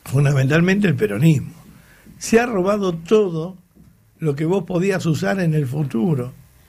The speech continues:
Entonces, no hay adelante cuando no hay justicia, no hay adelante cuando no hay leyes, no hay adelante cuando se cagan en la Constitución Nacional,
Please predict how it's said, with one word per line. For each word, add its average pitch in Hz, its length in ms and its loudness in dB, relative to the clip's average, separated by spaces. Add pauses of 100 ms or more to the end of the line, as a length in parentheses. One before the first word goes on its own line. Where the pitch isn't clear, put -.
(480)
Entonces, 180 760 0
no 196 160 2
hay 220 140 0
adelante 175 920 -2 (680)
cuando 147 280 2
no 165 100 2
hay 160 80 4
justicia, 139 720 0 (720)
no 185 120 4
hay 190 100 2
adelante 185 480 2
cuando 151 280 0
no 156 120 0
hay 165 100 4
leyes, 131 680 -2 (640)
no 185 140 4
hay 226 140 2
adelante 208 580 -2
cuando 156 280 -2
se 151 180 -4
cagan 175 340 0
en 143 120 -2
la 127 120 -2
Constitución 131 720 -2
Nacional, 131 640 0